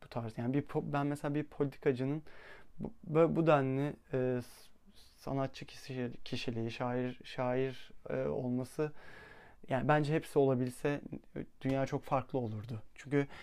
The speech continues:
şair dediğin kişi dünyayı, e, herkesle iletişime geçebilir. E, doğayla iletişime geçebilir. Küçük bir çocukla iletişime geçebilir.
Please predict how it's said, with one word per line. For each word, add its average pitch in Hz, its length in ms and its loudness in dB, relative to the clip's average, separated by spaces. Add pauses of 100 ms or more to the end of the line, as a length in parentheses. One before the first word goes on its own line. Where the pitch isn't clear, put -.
(140)
şair 147 340 4
dediğin 139 280 2
kişi - 380 -4 (300)
dünyayı, 147 580 2 (400)
e, 123 200 2 (160)
herkesle 135 520 2
iletişime 117 440 0
geçebilir. 113 520 -6 (460)
E, 143 180 0
doğayla 139 400 6
iletişime 123 440 -2
geçebilir. 113 480 -4 (100)
Küçük - 320 -6
bir 139 40 0
çocukla 135 440 -2
iletişime 120 500 -2
geçebilir. 117 580 -6